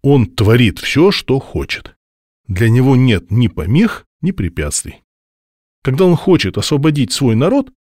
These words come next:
все стихии смиренно ему повинуются. И там, где было непроходимое море, грозящее смертью, вдруг открывается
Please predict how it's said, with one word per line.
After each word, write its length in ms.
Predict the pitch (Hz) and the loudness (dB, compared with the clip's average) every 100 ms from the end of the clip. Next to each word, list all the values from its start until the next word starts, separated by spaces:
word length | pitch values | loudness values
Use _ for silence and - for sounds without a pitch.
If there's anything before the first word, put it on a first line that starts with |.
| _ _ - | _ _ -8
все 260 | - 139 | -2 0
стихии 720 | 131 - 139 - 185 139 80 - | 0 -2 -4 -2 0 0 -2 -8
смиренно 540 | - 107 87 110 147 | -8 -4 -2 -2 -2
ему 240 | 113 92 107 | -2 -2 -4
повинуются. 600 | - 90 76 71 - - _ _ _ _ _ _ - | -4 -6 -6 -10 -14 -18 _ _ _ _ _ _ -8
И 80 | |
там, 200 | 113 139 | 0 2
где 120 | 127 117 | 2 2
было 220 | 131 123 | 2 2
непроходимое 760 | 131 127 - 151 127 101 87 | 2 0 0 0 2 0 0
море, 360 | 107 208 254 214 _ _ | 0 2 0 -2 _ _
грозящее 600 | 113 147 170 185 160 165 | -2 0 2 0 0 -2
смертью, 640 | 151 147 160 156 - 139 139 _ _ _ _ | -2 0 0 0 -2 -6 -6 _ _ _ _
вдруг 400 | 90 95 143 190 | -6 0 0 0
открывается 680 | 101 - 92 120 151 - 123 | -2 -4 0 2 0 -2 -8